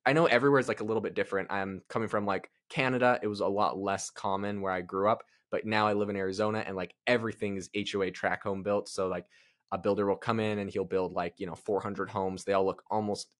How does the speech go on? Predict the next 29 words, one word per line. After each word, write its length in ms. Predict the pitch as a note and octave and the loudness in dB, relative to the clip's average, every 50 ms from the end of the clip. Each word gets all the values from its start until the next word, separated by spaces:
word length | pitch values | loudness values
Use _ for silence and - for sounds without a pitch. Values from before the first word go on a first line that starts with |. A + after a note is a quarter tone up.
| _ _ _ - | _ _ _ -8
identical 500 | A2 G#2 G2+ G2 F#2+ G2 - - G#2+ G2 | -2 0 0 0 0 -2 -2 0 0 0
with 100 | F#2+ G2 - | 0 -2 -4
some, 120 | - G2+ | -4 -4
like, 160 | F#2+ F#2 F2+ | -4 -6 -6
minor 300 | F#2+ G2+ G2 G2 F#2+ F#2+ | -2 -2 0 0 0 -2
changes, 480 | F#2+ - - G2 F#2 F#2+ F#2+ F#2+ F#2 F2+ | -4 -4 -4 -4 -4 -2 -2 -2 -2 -2
and 80 | F#2+ F2 | -4 -6
the 40 | F2 | -8
paint 260 | - - G#2 G2 - | -6 -4 -4 -4 -4
on 100 | F2+ F2 | -4 -4
the 100 | F2 F2 | -2 -2
outside 380 | F2 E2 - - F2+ E2 E2+ F2 | -2 -2 -2 -2 -4 -4 -4 -4
slightly 280 | - - F#2+ F#2 F#2+ | -2 -2 -2 -2 -2
different, 260 | F#2 - - G2+ E2+ | -4 -4 -4 -4 -8
but 80 | - - | -8 -6
they're 180 | - G2+ G2+ G2+ | -4 -2 -2 -2
even 160 | G2 F#2+ F#2 | -2 -4 -4
all 140 | F#2 F#2 F2 | -4 -4 -4
the 60 | F2+ | -6
same, 240 | - - G2 F#2+ F#2+ | -6 -4 -4 -2 -2
like, 180 | F#2 F2 - - | -2 -4 -4 -2
sort 180 | - - F#2+ | -2 -2 -2
of 80 | F2 - | -2 -2
shades 360 | - - F#2+ F2+ F2+ F#2+ - | -2 -2 0 0 0 -2 -4
of 140 | G2+ F#2 - | -8 -10 -6
paint, 260 | - A2 G2 G2 - | -4 -4 -2 -2 -4
so 100 | - - | -6 -4
they 120 | F#2 F#2 F2 | -4 -2 -2
all 220 | F2+ F2+ F2 - | 0 -2 -2 -4